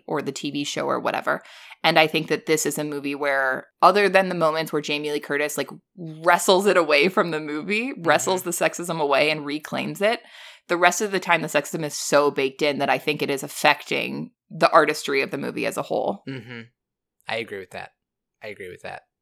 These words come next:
Speaker 2: But it's these
Speaker 1: But yeah,
Speaker 2: moments
Speaker 1: the
Speaker 2: where she
Speaker 1: dance
Speaker 2: gets these
Speaker 1: itself.
Speaker 2: Yeah.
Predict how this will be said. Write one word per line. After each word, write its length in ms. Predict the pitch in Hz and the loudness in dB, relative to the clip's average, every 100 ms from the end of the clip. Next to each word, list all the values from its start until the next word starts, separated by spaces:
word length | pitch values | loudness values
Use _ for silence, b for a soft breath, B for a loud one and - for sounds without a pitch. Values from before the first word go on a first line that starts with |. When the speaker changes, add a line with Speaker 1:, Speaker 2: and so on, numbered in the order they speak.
| _ - | _ -8
Speaker 2:
But 140 | 120 | -8
it's 120 | - | -8
these 140 | - 110 | -8 0
Speaker 1:
But 100 | 196 | 4
yeah, 100 | 220 | 4
Speaker 2:
moments 140 | 160 | 4
Speaker 1:
the 40 | 170 | 0
Speaker 2:
where 60 | |
she 120 | 165 175 | 0 0
Speaker 1:
dance 240 | 190 214 | 2 0
Speaker 2:
gets 100 | 233 | -2
these 80 | 196 | 2
Speaker 1:
itself. 540 | 151 180 - - - - | 2 0 -4 -18 -18 -6
Speaker 2:
Yeah. 240 | 113 104 | -4 -4